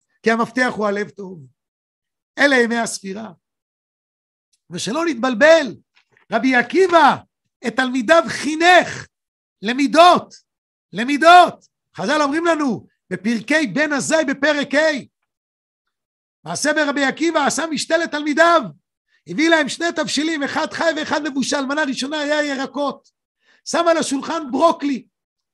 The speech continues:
חלק מהתלמידים לקחו סכין, או הורידו, או עם היד, הורידו חתיכה מהברוקלי, שמו בצלחת. אחד התלמידים לקח את זה, הוריד את זה עם השיניים. אמר להם, "לא כך, בני, כך לא אוכלים.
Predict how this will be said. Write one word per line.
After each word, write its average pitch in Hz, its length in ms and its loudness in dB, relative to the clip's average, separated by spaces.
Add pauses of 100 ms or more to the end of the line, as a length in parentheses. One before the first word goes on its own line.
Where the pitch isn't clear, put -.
(800)
חלק 320 220 0
מהתלמידים 277 580 -2
לקחו 262 240 -6
סכין, 294 600 -2 (400)
או 151 280 -10 (100)
הורידו, 311 440 -2
או 190 180 -4
עם 196 180 -10
היד, 320 340 2
הורידו 330 260 -4
חתיכה - 380 -8
מהברוקלי, 277 480 -4
שמו 277 240 -6
בצלחת. 277 580 -6 (580)
אחד 320 120 -6
התלמידים 339 440 -4
לקח 302 320 -2
את 277 80 -4
זה, 302 220 0 (100)
הוריד 302 240 -4
את 339 100 2
זה 330 100 -6
עם 320 80 -8
השיניים. 330 640 2 (1300)
אמר 285 360 4
להם, 294 340 6
"לא 320 140 8 (100)
כך, 320 260 4
בני, 302 460 0 (640)
כך 254 180 -4
לא 320 260 10
אוכלים. 320 560 2